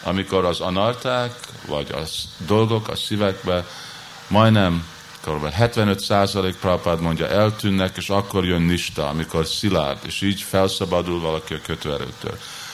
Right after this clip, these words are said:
És aztán Ruchi, a Sakti, Bhava, Prema.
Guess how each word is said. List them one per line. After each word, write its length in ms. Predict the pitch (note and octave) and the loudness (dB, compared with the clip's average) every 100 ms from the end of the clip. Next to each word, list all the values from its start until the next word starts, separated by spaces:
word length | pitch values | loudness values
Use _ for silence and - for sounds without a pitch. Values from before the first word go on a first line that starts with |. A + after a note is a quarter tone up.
| - | -8
És 200 | G2 - | -6 0
aztán 500 | A2+ G#2+ A2 G2+ G2 | 0 2 2 2 2
Ruchi, 560 | F2 G2+ G2+ - G2+ G2 | 2 2 2 0 2 2
a 80 | |
Sakti, 580 | E2 - F#2+ - - F#2+ | 0 2 0 0 -2 -2
Bhava, 560 | E2 E2 E2+ F2+ F2 E2+ | -2 2 6 6 4 0
Prema. 480 | - - F2 E2 | -2 2 4 4